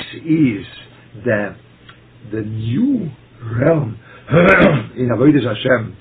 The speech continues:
we have to open up when we work on Shabbos. It's like opening a door to a new world. And then all these things are inside you. It's a pneumistic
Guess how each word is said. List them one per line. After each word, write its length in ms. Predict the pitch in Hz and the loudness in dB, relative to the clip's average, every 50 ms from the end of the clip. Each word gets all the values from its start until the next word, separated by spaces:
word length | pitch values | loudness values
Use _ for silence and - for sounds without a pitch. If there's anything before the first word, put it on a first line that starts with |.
| - - - - - _ _ | -20 -20 -20 -20 -20 _ _
we 100 | 104 104 | -8 -8
have 320 | - - - - - 143 - - - 131 | -8 -8 -8 -8 -6 -6 -8 -8 -8 -8
to 100 | 120 90 | -4 0
open 320 | 117 123 113 107 101 104 | 0 0 0 -2 -6 -8
up 200 | 95 87 - - _ - - _ - - - - - - | -8 -10 -12 -14 _ -20 -20 _ -20 -20 -20 -20 -20 -10
when 160 | - 107 101 | -10 -6 -4
we 80 | 101 110 | -4 -2
work 240 | 92 98 90 87 - | -2 -2 -4 -4 -8
on 100 | - - | -14 -14
Shabbos. 520 | - - - - - - - - - - - - - - - - - _ _ _ - _ - - _ - - - - - | -14 -14 -14 -18 -20 -20 -20 -16 -16 -16 -16 -18 -20 -20 -20 -20 -20 _ _ _ -20 _ -20 -20 _ -20 -20 -20 -20 -20
It's 80 | - - | -12 -12
like 140 | 107 110 113 | -10 -6 -2
opening 440 | 120 135 123 127 131 117 104 104 98 | -2 -2 0 -2 -6 -6 -6 -8 -4
a 20 | |
door 400 | 98 107 113 127 151 175 208 180 - - _ - - - _ - | -2 0 2 4 2 2 0 -2 -8 -16 _ -20 -20 -20 _ -6
to 80 | 117 | -6
a 20 | 107 | -6
new 240 | 101 110 113 104 | -2 -2 -2 -2
world. 240 | 90 87 - - - - - - - - _ - _ - - _ - - - - - - - - - - | -2 -4 -8 -8 -12 -18 -20 -20 -20 -20 _ -20 _ -20 -20 _ -20 -20 -20 -20 -20 -20 -20 -18 -10 -8
And 140 | 135 131 - - - | -8 -8 -6 -2 0
then 380 | 202 214 220 196 170 156 151 - | 2 2 2 0 -2 -6 -8 -6
all 240 | - 151 202 214 202 | -4 -2 -2 -2 -2
these 240 | 151 170 180 160 120 - - - | -4 -4 -4 -4 -6 -8 -2 -2
things 340 | 151 165 151 123 110 98 - - - - - - - - - - - - - - - - | 0 0 0 -2 -6 -10 -12 -16 -18 -20 -20 -20 -20 -20 -20 -20 -20 -20 -20 -20 -14 -10
are 320 | 131 131 135 135 135 127 113 113 - - - - - - - _ - - - - - - - - | -6 -4 -4 -4 -4 -6 -8 -10 -16 -20 -20 -20 -20 -20 -20 _ -20 -20 -20 -20 -20 -20 -12 -4
inside 560 | 147 160 175 165 147 - - - 120 110 110 - | -2 -2 -2 -2 -4 -6 -8 -8 -8 -8 -6 -4
you. 100 | 113 107 | -4 -4
It's 120 | 104 - | -4 -4
a 240 | 127 113 - - 123 | -8 -10 -8 -10 -4
pneumistic 520 | 139 156 151 147 131 113 113 - 120 113 | -2 0 0 0 0 -2 -4 -6 -6 -2